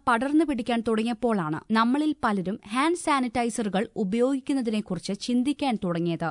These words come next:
ഇന്ന് വിപണിയിൽ ഏറ്റവും കൂടുതൽ ദൗർലഭ്യം നേരിടുന്ന ഒരു ഉത്പന്നവും ഇതുതന്നെ. എന്നാൽ വിപണിയിൽ ലഭിക്കുന്ന സാനിറ്റൈസറുകളിൽ പലതിലും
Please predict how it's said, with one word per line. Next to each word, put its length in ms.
ഇന്ന് 260
വിപണിയിൽ 500
ഏറ്റവും 500
കൂടുതൽ 440
ദൗർലഭ്യം 640
നേരിടുന്ന 500
ഒരു 200
ഉത്പന്നവും 720
ഇതുതന്നെ. 480
എന്നാൽ 300
വിപണിയിൽ 480
ലഭിക്കുന്ന 480
സാനിറ്റൈസറുകളിൽ 1080
പലതിലും 520